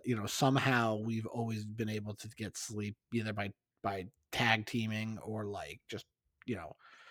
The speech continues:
you sleep, I'll sleep type of thing. So, you know, we, like I said, we've had a couple nights where Harrison's been up from two o'clock to five A M and then goes to sleep at five o'clock, and our,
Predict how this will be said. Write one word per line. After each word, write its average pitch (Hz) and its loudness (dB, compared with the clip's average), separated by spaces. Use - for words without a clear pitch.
you 139 8
sleep, 131 8
I'll 117 8
sleep 110 4
type 101 0
of 95 -10
thing. 92 -6
So, 90 -4
you 107 -6
know, 80 -10
we, 135 8
like 139 12
I 127 6
said, 131 6
we've 123 8
had 135 6
a 131 4
couple - 2
nights 113 2
where 110 2
Harrison's 113 -2
been 113 -2
up 107 -2
from 107 -4
two 135 4
o'clock 113 0
to 107 -8
five 113 -2
A 110 -2
M 107 -4
and 107 -6
then 107 -2
goes 107 -2
to 113 -6
sleep 110 -6
at 98 -10
five 101 -6
o'clock, 104 -4
and 104 -6
our, 107 2